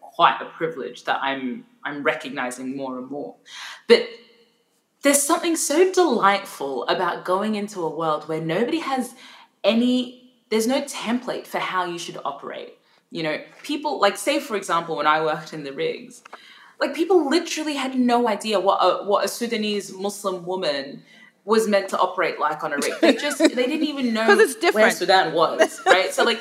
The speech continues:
Speaker 1: it's not as if they, they had a template. Like, I think also because I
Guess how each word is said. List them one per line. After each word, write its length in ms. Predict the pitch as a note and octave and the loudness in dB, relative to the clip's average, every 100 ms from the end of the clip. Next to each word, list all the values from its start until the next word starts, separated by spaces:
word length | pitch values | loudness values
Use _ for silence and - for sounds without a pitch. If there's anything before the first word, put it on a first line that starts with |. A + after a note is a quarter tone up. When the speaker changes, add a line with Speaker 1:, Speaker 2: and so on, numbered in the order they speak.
| - - | -4 -6
Speaker 1:
it's 200 | A#3+ A#3+ | -4 2
not 280 | C#4+ - | 4 4
as 140 | A3 G#3 | 0 0
if 280 | A#3+ A#3+ - | -2 -2 0
they, 280 | F#3 F3 E3 | 2 0 -2
they 120 | G3+ | -2
had 300 | G#3 F#3 F3+ | -2 -2 -2
a 120 | F#3 | -4
template. 540 | - F3+ F3+ E3+ - | -6 -8 -4 -4 0
Like, 160 | B3+ - - - - | 0 0 -2 -20 -10
I 60 | D#4+ | -6
think 200 | A#4 A#4+ | -4 -2
also 220 | - C#4+ B3 | -4 -4 -6
because 220 | A#3 B3 - | -8 -4 0
I 160 | B3 | 0